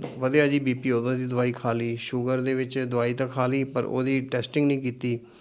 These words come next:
ਸ਼ੂਗਰ ਤੁਹਾਡੀ ਅਨਕੰਟਰੋਲਡ ਰਹਿੰਦੀ ਹੈ, ਗੁੜ ਸ਼ੱਕਰ ਖਾਈ ਗਏ, ਮਿੱਠੀਆਂ ਚੀਜ਼ਾਂ ਖਾਈ ਗਏ। ਸੋ ਪੂਰੀ ਤਰ੍ਹਾਂ ਜਿੱਦਾਂ ਨੈਗਲੀਜੈਂਸ ਹੁੰਦੀ ਹੈ ਡਿਜ਼ੀਜ਼ ਬਾਰੇ, ਉਸ ਤਰ੍ਹਾਂ ਉਹ ਚੱਲਦੇ ਆ। ਫਿਰ ਉਹ ਹੌਲੀ ਹੌਲੀ ਕੀ ਹੁੰਦਾ ਹੈ ਕਿ ਨਾੜਾਂ ਤੁਹਾਡੀਆਂ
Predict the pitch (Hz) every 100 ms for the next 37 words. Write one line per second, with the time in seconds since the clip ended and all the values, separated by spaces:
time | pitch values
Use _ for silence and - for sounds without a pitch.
0 | - _ - 143 151 165 160 127 113 123
1 | 139 143 127 123 120 120 120 123 123 117
2 | 110 113 113 123 131 131 123 131 123 120
3 | 120 117 117 120 127 147 139 131 123 123
4 | 120 120 117 113 113 - - - - -
5 | - 165 156 175 175 180 185 170 160 165
6 | 156 160 156 143 135 175 196 180 180 127
7 | 127 127 127 123 117 123 123 120 117 120
8 | - 127 - 160 143 131 127 113 104 110
9 | 101 104 - - - - - _ 208 240
10 | 214 175 202 233 214 208 208 208 202 160
11 | 156 165 175 147 127 135 143 147 143 143
12 | 123 117